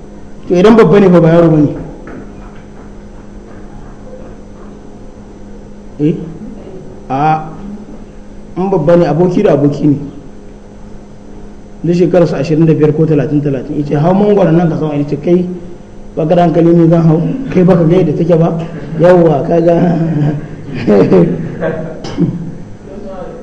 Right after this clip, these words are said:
Ya ce, "Shiga rijiya na ka ɗauko mowa." Ya ce, "Kai shiga mana, ba taka ba ce?"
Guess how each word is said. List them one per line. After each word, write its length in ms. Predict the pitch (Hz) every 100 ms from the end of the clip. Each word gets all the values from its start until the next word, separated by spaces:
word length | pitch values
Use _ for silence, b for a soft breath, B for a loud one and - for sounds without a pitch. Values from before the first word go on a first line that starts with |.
| -
Ya 100 | 170
ce, 160 | 165 180
"Shiga 240 | 170 175
rijiya 260 | 208 180 190
na 100 | 190
ka 100 | 170
ɗauko 240 | 175 170
mowa." 180 | 185 180
Ya 100 | 170
ce, 120 | -
"Kai 140 | - 202
shiga 180 | 175 180
mana, 160 | 170
ba 80 | 151
taka 220 | 156 180 175
ba 80 | 170
ce?" 160 | 190